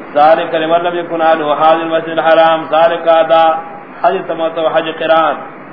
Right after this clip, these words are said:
تو فائدہ چاہ دے چیزی بھی اہل داغ نزدی مسجد حرام تا بھائی چاگا کو داخل دی میقات کی حاضر مسجد حرام عند الاحناف جب مکہ کو اسی گیا تو داخل دی میقات کی اسی کی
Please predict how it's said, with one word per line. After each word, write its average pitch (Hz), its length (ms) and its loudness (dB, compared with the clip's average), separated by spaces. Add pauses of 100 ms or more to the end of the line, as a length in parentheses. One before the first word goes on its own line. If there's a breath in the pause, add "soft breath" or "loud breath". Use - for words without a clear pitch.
(460)
تو 127 120 -14
فائدہ 170 500 4
چاہ 160 220 2
دے 165 120 -6 (1400)
چیزی 143 200 -6
بھی 190 140 -2
اہل 165 220 4 (100)
داغ 160 260 4
نزدی 160 360 -6
مسجد 165 320 -6
حرام 160 440 2
تا 165 240 2 (2000)
بھائی 143 280 -4
چاگا 160 300 4
کو 170 140 -4
داخل 156 460 0
دی 175 60 -4
میقات 160 440 0
کی 156 120 -6
حاضر 151 280 2
مسجد 151 280 -6
حرام 170 380 2 (400)
عند 160 180 -8
الاحناف 160 500 0 (680)
جب 139 100 -12
مکہ 151 380 -6
کو 175 80 -8
اسی 170 300 -6
گیا 165 200 0
تو 160 60 -6
داخل 151 360 -2
دی 165 80 -6
میقات 160 380 0
کی 165 100 -10
اسی 165 260 -8
کی 156 120 -12